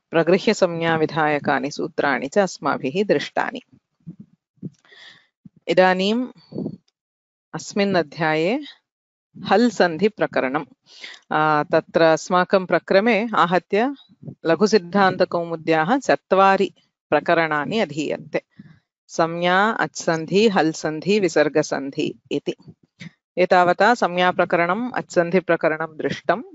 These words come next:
हल् सन्धिप्रकरणं, विसर्गसन्धिप्रकरणम् इति प्रकरणद्वयम् अवशिष्टमस्ति। तत्र हल् सन्धिप्रकरणं भागद्वये अथवा अध्यायद्वये पश्यामः।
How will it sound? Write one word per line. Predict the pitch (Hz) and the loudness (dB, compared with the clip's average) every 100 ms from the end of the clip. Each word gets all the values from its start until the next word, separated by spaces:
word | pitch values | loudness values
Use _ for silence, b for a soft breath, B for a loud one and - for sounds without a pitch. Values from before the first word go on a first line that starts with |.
| - - | -8 2
हल् | 185 208 | 4 4
सन्धिप्रकरणं, | 208 190 196 175 170 - 165 165 175 226 285 240 | 2 0 0 0 -2 0 0 0 -2 -6 -10 -6
विसर्गसन्धिप्रकरणम् | 143 156 165 160 170 165 160 170 160 156 156 151 156 160 139 | -4 2 2 2 0 -2 -6 -4 -4 0 0 0 -4 -6 -10
इति | 160 - 254 | -4 0 0
प्रकरणद्वयम् | - 143 160 165 165 156 143 143 156 208 | 0 0 2 2 0 -2 0 2 2 0
अवशिष्टमस्ति। | 196 156 156 151 - 143 135 139 - 247 - _ B B B B 233 B B _ _ _ | 0 0 0 -2 -4 -4 -4 -6 -4 -4 -4 _ B B B B -20 B B _ _ _
तत्र | 202 - 202 | 0 4 6
हल् | 208 185 190 | 6 6 2
सन्धिप्रकरणं | 202 233 208 202 185 196 196 185 196 262 302 B B | 4 2 4 0 0 0 2 2 0 -2 -4 B B
भागद्वये | 175 151 180 175 185 160 151 151 175 - _ - | -6 0 2 4 2 2 0 2 0 -2 _ -10
अथवा | - 175 170 | -2 2 2
अध्यायद्वये | 156 135 175 175 175 160 156 151 160 175 | 2 0 0 4 4 2 2 2 4 2
पश्यामः। | - 151 - 156 143 143 208 | 0 -2 -4 -4 -4 -6 -8